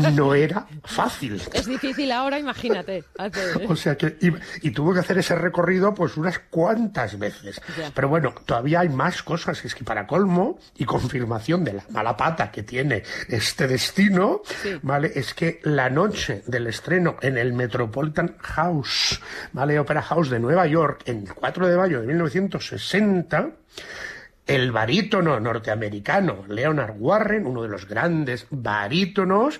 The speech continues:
Speaker 2: Sí.
Speaker 1: que hacía el Don Carlos,
Speaker 2: Sí.
Speaker 1: hermano de Leonora,
Speaker 2: Sí.
Speaker 1: ¿vale? Falleció mientras cantaba El Salvo o Gioia en el escenario.
Speaker 2: Oh, no me digas.
Speaker 1: <laughs> Entonces,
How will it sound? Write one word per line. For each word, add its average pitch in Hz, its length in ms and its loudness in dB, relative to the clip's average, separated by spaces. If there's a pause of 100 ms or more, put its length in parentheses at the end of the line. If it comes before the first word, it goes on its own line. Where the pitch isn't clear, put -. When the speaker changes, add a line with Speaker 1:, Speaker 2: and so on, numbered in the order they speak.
(140)
Speaker 2:
Sí. - 140 -14
Speaker 1:
que 185 40 -10
hacía 147 420 -2
el 110 160 -4
Don 98 260 -6
Carlos, 180 600 2
Speaker 2:
Sí. - 140 -6
Speaker 1:
hermano 139 420 0
de 104 160 -4
Leonora, 208 640 2
Speaker 2:
Sí. - 160 -12 (560)
Speaker 1:
¿vale? 151 360 -6 (120)
Falleció 151 760 -2
mientras 147 420 0
cantaba 131 720 -2
El 156 80 2
Salvo 107 480 -2
o 143 60 0
Gioia 160 400 2
en 156 120 2
el 151 80 -2
escenario. 165 540 -2
Speaker 2:
Oh, 156 160 -10
no 147 100 -12
me 135 100 -14
digas. 131 260 -18 (560)
Speaker 1:
<laughs> - 720 -4 (1200)
Entonces, 175 320 2